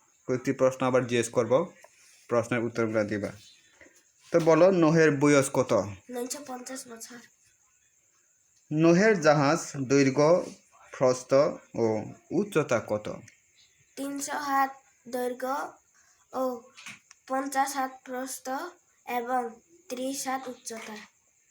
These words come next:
Speaker 1: কতদিন পৃথিবীতে বৃষ্টি হয়েছিল?
Speaker 2: চল্লিশ দিন রাত।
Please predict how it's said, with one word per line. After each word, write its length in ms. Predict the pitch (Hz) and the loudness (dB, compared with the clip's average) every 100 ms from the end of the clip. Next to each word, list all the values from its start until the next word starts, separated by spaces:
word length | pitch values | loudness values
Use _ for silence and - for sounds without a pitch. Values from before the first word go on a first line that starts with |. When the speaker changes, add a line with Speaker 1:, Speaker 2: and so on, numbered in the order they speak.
| _ _ - _ _ | _ _ -20 _ _
Speaker 1:
কতদিন 580 | - 190 254 226 143 156 | 2 4 6 6 6 4
পৃথিবীতে 680 | 180 175 180 196 190 127 135 | 2 0 2 0 0 2 0
বৃষ্টি 520 | 139 156 170 - 185 | 0 -2 -2 -2 -2
হয়েছিল? 580 | 139 120 113 - 101 82 101 _ _ _ - | 2 0 0 -4 -4 -4 -8 _ _ _ -10
Speaker 2:
চল্লিশ 460 | 262 262 269 294 247 | -6 -4 -4 -8 -8
দিন 500 | 254 277 339 285 247 | -6 -8 -8 -14 -14
রাত। 340 | 233 214 - | -12 -14 -18